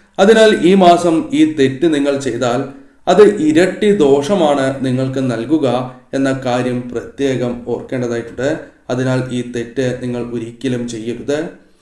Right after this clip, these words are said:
ചെടികൾ വീടുകളിലേക്ക് കൊണ്ടുവരുമ്പോഴും അവയുടെ മേൽ പറ്റിയിരിക്കുന്നതായ അല്ലെങ്കിൽ ഇരിക്കുന്നതായ മണ്ണ്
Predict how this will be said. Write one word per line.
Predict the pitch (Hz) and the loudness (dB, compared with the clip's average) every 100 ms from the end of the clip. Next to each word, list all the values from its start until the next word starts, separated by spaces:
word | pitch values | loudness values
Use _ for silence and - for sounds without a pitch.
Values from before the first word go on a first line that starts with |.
| _ _ _ | _ _ _
ചെടികൾ | - 196 226 220 214 | 4 6 6 6 6
വീടുകളിലേക്ക് | 175 156 196 185 170 165 160 160 151 139 | 8 8 8 6 6 4 4 4 4 0
കൊണ്ടുവരുമ്പോഴും | 110 135 160 151 147 143 123 131 131 - _ _ 131 | -2 2 2 2 2 2 2 -2 -6 -14 _ _ -6
അവയുടെ | 131 160 180 175 165 | 2 6 6 6 4
മേൽ | 156 147 143 - - | 2 0 -2 -6 -6
പറ്റിയിരിക്കുന്നതായ | 120 - 160 156 147 143 139 131 131 127 127 | -6 0 2 4 2 -2 0 0 2 0 -4
അല്ലെങ്കിൽ | 117 131 139 127 131 131 - 170 | -6 -2 0 0 -2 -4 -6 2
ഇരിക്കുന്നതായ | 165 175 208 190 175 170 165 | 4 6 4 6 8 8 6
മണ്ണ് | 139 135 143 151 | 4 2 2 0